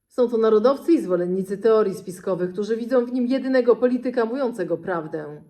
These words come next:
I są to też po prostu wyborcy antysystemowi, zmęczeni odwieczną wojną, P O pis, którzy głosując na Brauna i jego partię pokazują środkowy palec całej klasie politycznej.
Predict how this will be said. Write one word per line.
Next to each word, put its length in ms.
I 60
są 220
to 80
też 180
po 100
prostu 320
wyborcy 460
antysystemowi, 1000
zmęczeni 640
odwieczną 500
wojną, 440
P 200
O 120
pis, 500
którzy 320
głosując 600
na 120
Brauna 680
i 80
jego 260
partię 600
pokazują 560
środkowy 520
palec 380
całej 300
klasie 340
politycznej. 720